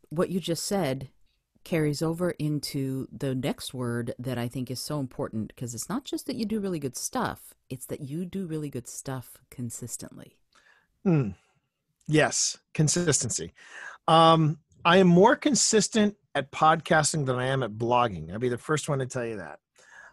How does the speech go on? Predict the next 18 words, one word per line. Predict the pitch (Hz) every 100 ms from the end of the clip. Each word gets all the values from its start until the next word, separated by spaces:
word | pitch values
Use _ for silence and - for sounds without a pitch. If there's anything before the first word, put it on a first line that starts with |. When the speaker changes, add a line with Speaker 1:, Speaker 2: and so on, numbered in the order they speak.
| _ -
Speaker 2:
Uh, | 156 151
but | 147 156
sometimes, | - - 247 247 214 175 135 123
and | 135
I | 139
do, | 139 214 196 -
I, | 135 139 - _ -
I | 131
do | 139 160 190
tell | - 185
people | 180 143 127 107
this, | 101 78 - _ _ _ _ _ _ - 123
give | 117 160 247 247
yourself | 220 220 - - 147 143 - -
a | 120 123
break. | 123 104 92 - - _ _ _ _ _ -
If | 123 -
things, | _ 143 165 190 214 202 -